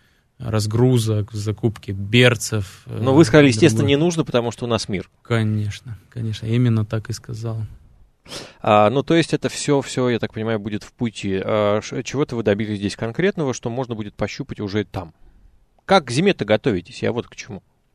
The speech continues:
Speaker 1: Вот о зимнем обмундировании для армии, эм,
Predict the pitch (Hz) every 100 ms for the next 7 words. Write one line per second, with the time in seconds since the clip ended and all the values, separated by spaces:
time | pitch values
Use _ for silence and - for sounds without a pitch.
0 | _ 123 110 120 123 120 113 123 120 113
1 | 117 110 113 113 113 113 113 110 107 104
2 | 110 117 127 120 113 104 - _ _ _
3 | _ 117 110 107 104 117 127 113 113 117
4 | 117 131